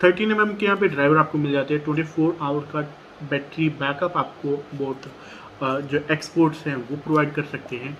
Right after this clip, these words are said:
And चार्जिंग time की बात करें तो earbuds and case का दोनों का चार्जिंग time एक घंटा है, एक एक घंटे में दोनों आपके charge हो जाएंगे। तो एक घंटा चार्जिंग time काफ़ी सही है guys। And, अ, चौबीस घंटे अगर बैटरी life आप consider करें,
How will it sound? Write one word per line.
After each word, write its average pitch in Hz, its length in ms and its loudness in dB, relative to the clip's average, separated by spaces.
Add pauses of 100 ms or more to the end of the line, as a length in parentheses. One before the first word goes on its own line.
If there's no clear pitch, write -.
And 147 440 -2
चार्जिंग 196 300 0
time 202 160 0
की 214 100 -2
बात 156 360 2
करें 160 160 2
तो 175 100 4 (100)
earbuds 170 680 4 (360)
and 151 280 4 (180)
case 196 240 8
का 208 160 0
दोनों 147 260 0
का 170 100 0
चार्जिंग 139 400 -2
time 139 260 -4 (160)
एक 170 160 8
घंटा 160 280 0
है, - 220 0
एक 139 140 -4
एक 143 140 -4
घंटे 139 200 -6
में 214 140 -4
दोनों 131 200 -6 (380)
आपके - 260 -8
charge 139 420 0
हो 143 60 -2
जाएंगे। 123 320 -6 (500)
तो 190 140 2
एक 202 140 8
घंटा 208 220 0
चार्जिंग 165 340 0
time 170 160 -2
काफ़ी 170 360 -4
सही 170 240 2
है 165 60 4
guys। 143 320 0 (360)
And, 143 640 0
अ, 139 200 2
चौबीस 180 460 -2
घंटे 160 320 2
अगर 147 140 0
बैटरी 143 480 0
life 147 360 0
आप 170 140 -4
consider 156 320 -2
करें, 151 260 0